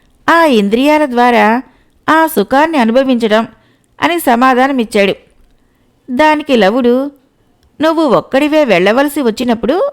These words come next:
నీ వెంట ఎవరూ రారు. నీ ఇంద్రియాలు నిన్ను రక్షించవు. నువ్వు చేసిన మంచి చెడులే నీ వెంట వస్తాయి. కాబట్టి మంచిని ఆచరించి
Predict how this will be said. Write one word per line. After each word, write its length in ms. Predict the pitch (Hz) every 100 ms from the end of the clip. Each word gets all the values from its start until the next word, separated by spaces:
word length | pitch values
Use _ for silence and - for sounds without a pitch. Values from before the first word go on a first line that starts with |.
| -
నీ 160 | 254 285
వెంట 260 | 240 220
ఎవరూ 380 | 320 262 208 262
రారు. 300 | 294 220 208 - _ _ _ _ _ _ _ 247
నీ 80 |
ఇంద్రియాలు 720 | 311 262 190 196 302 294 247 311
నిన్ను 260 | 277 254
రక్షించవు. 600 | 220 185 269 262 233 214 - _ _ _ _ _ _ _ 269
నువ్వు 240 | 311 285
చేసిన 760 | 233 254 262 294 269 233 262 294 -
మంచి 380 | 196 208 247 311
చెడులే 300 | 269 233 226
నీ 160 | 311 247
వెంట 240 | 214 220
వస్తాయి. 420 | 294 240 - 196 - _ _ _ _ _ _ _
కాబట్టి 600 | 285 269 247 240 330 494 - _ _ _
మంచిని 500 | 220 208 240 330 330
ఆచరించి 800 | 269 214 226 294 269 233 220 254